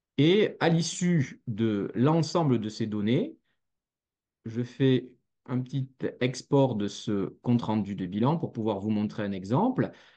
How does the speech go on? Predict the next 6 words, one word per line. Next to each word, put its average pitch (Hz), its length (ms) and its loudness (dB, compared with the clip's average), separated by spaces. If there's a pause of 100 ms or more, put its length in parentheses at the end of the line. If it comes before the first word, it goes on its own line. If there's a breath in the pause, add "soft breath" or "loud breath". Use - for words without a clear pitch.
(280 loud breath)
Apparaît 151 540 4
donc 123 460 2
tous 214 120 -2
les 190 220 2
éléments 147 320 0
principaux 135 800 -2